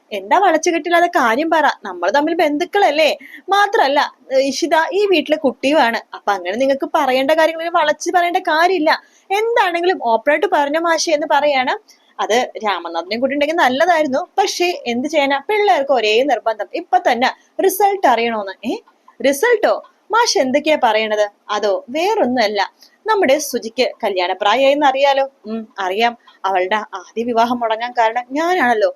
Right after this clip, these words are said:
ആ വിഷമം ഇപ്പോഴും മനസ്സിലുണ്ട്. അന്ന് വിവേകായിട്ട് അവളുടെ വിവാഹം നടന്നിരുന്നുവെങ്കിൽ ഇപ്പോ വിവേകിന്റെ ഭാര്യയായിട്ട്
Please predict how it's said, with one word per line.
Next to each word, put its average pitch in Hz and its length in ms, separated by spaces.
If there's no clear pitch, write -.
ആ 196 120
വിഷമം 214 440
ഇപ്പോഴും 208 320
മനസ്സിലുണ്ട്. 233 540
അന്ന് 190 260
വിവേകായിട്ട് 220 540
അവളുടെ 359 220
വിവാഹം 233 380
നടന്നിരുന്നുവെങ്കിൽ 208 680
ഇപ്പോ 214 220
വിവേകിന്റെ 208 480
ഭാര്യയായിട്ട് 214 440